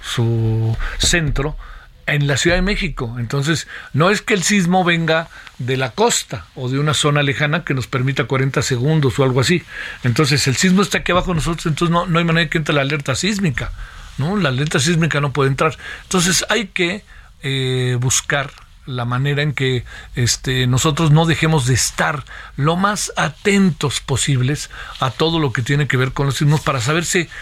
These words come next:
¿cómo le diría yo? Para sa-, para saberse, eh, para saber, diría yo, qué hacer, cómo actuar, que eso es el asunto. Y además hay otra cosa, el sismo puede ser a las cuatro o tres de la mañana o ahorita,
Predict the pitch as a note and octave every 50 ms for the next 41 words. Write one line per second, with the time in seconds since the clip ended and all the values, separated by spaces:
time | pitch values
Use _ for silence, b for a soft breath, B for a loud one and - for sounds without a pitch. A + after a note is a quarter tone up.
0 | B B B B B - F3+ F3 E3+ D#3 D3 C#3 C#3 C#3 C3 B2+ A2+ B B B
1 | B B - - D#3 D3+ D#3 - - F#3 G3 - - - D#3+ D#3 D#3 D#3 F3+ F#3+
2 | D3+ - - - E3 D#3+ D#3+ F#3 A3 A3+ G#3 E3 - - - E3 F3+ G#3+ A3 -
3 | - - - - - - E3 C#3 C#3 C3+ C3 C3 B2+ B2+ B2+ B2+ B2+ B2 B B
4 | B B B B - - C#3 C3+ - - D3 C#3+ D3+ E3 F3+ F#3+ F#3 F3+ - B
5 | B B B B B - B2 C3 C3+ C#3+ D3+ D#3+ D#3+ D#3+ D#3+ C#3+ C3 D3+ D#3 C#3+
6 | - - - E3 D#3+ D3+ - - F3+ F3 D#3 B2 A2+ - - - - D#3 D#3+ D#3
7 | C#3+ - - - - - C#3+ - - - - B B B B B B B - -
8 | E3 - - E3 C3+ - - C#3+ B2+ A#2+ A#2+ A#2+ A#2 A2+ - - B2 A2+ G2+ -
9 | - - B B B B B B B B C3+ C#3 D3 D3 F3 G3 - G3+ G3 F#3
10 | F#3+ F#3 E3+ C#3 A#2+ D#3+ E3+ - - C3 A#2 - D3+ D3 C#3+ E3 E3 C#3+ - D3+
11 | D3 D3 C3 - D3 C#3+ D3 C#3+ C3 B2 A#2 - - B B B B B B B
12 | - D3 D#3+ E3 D3 - D#3+ D3+ B2+ D#3 D3 D#3 D3+ D3+ C#3 C3+ B2+ B2+ C3+ D3
13 | D#3 D#3 D3 C#3 C3 B2+ C3+ F3 G3+ F3+ - C3 G#2 - -